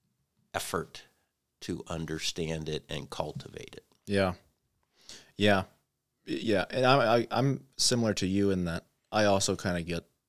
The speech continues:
Speaker 2: rubbed the wrong way whenever I hear it, just 'cause, like, I, it doesn't, doesn't do anything for me to try to picture the God of the universe as my best friend. Like, it, I feel like it does me harm almost.
Speaker 1: Yeah.
Speaker 2: Like,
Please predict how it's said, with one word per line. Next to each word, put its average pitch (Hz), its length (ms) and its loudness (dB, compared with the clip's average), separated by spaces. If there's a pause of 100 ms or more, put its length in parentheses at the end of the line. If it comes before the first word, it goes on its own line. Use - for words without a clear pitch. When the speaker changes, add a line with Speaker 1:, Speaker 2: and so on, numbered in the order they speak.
(260)
Speaker 2:
rubbed 87 260 -4
the 85 100 -4
wrong 85 220 -2
way 82 200 -2
whenever 82 280 -6
I 82 80 -6
hear 120 280 0
it, - 100 0
just - 220 -2
'cause, 98 200 2
like, 92 180 0 (120)
I, 101 160 6 (1080)
it 113 80 -2
doesn't, 151 300 6 (420)
doesn't 107 600 -4
do 131 260 8
anything 110 520 6
for 107 120 0
me 98 300 4
to 104 100 0
try - 240 2
to 95 80 2
picture - 640 -2 (480)
the 104 100 -4
God 98 260 6
of 92 80 4
the 98 80 4
universe 92 560 2
as 85 120 -6
my 87 100 -2
best 87 260 -4
friend. 85 460 -6 (320)
Like, 101 140 2
it, 117 140 6
I 123 80 10
feel 143 180 8
like 143 140 6
it 117 80 -2
does 107 200 4
me 101 240 4
harm 92 580 -2 (360)
almost. - 500 -6 (200)
Speaker 1:
Yeah. 80 160 -12 (120)
Speaker 2:
Like, 90 260 2